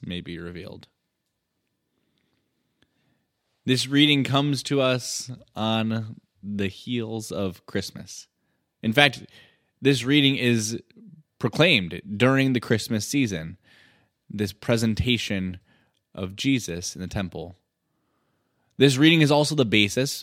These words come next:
for one of the joyful mysteries, the presentation. In this fourth joyful mystery, we hear about Jesus being brought up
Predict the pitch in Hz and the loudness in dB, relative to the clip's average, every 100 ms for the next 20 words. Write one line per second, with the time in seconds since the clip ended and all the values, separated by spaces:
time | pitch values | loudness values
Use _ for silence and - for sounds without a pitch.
0 | - - - 104 92 95 107 _ - _ | -16 -10 -2 0 0 -4 -10 _ -20 _
1 | _ _ _ _ _ _ - 101 95 110 | _ _ _ _ _ _ -14 -12 -4 2
2 | 123 127 107 107 104 104 104 107 151 - | 4 2 2 2 2 2 -2 -6 -18 -4
3 | 117 165 143 98 82 - - 104 - - | 4 4 4 -2 -4 -8 -14 -14 -16 -14
4 | - 101 120 107 101 90 80 - 95 _ | -8 -4 -2 -2 -2 -4 -6 -14 -18 _
5 | _ _ _ _ _ _ _ _ _ _ | _ _ _ _ _ _ _ _ _ _
6 | _ 113 120 120 - - 131 135 - 120 | _ 4 4 2 -4 2 4 2 -2 0
7 | 120 117 117 104 95 - 98 98 113 _ | 2 2 2 0 -2 -4 -2 -2 -4 _
8 | _ _ _ _ 113 110 104 - 120 120 | _ _ _ _ -2 -2 -2 2 2 4
9 | 120 123 117 _ _ - 113 101 92 92 | 0 -4 -6 _ _ -8 -6 -2 0 0
10 | 95 - 113 120 - 101 110 135 101 101 | -4 -8 -16 -18 -16 -4 2 4 2 -2
11 | 101 98 104 107 120 120 110 107 78 98 | -6 -2 2 2 0 -2 0 0 0 -6
12 | 98 | -6